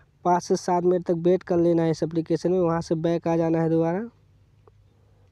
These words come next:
कॉइन हमारा कलेक्ट हो जाएगा। गाइस, आपको यहाँ मैथ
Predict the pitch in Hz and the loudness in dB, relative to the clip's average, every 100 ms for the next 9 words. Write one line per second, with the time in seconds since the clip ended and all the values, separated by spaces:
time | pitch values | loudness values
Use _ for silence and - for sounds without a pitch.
0 | _ _ _ - 175 180 170 175 175 175 | _ _ _ -4 -2 0 -2 -2 -4 0
1 | 175 165 - 180 175 156 151 208 247 _ | 0 -2 -2 0 2 0 0 -2 -6 _
2 | _ _ _ _ _ _ _ _ _ _ | _ _ _ _ _ _ _ _ _ _
3 | _ _ _ _ _ _ _ _ _ _ | _ _ _ _ _ _ _ _ _ _
4 | 170 165 170 170 170 - 185 185 185 180 | 0 2 2 2 -2 0 2 2 2 0
5 | 180 | 0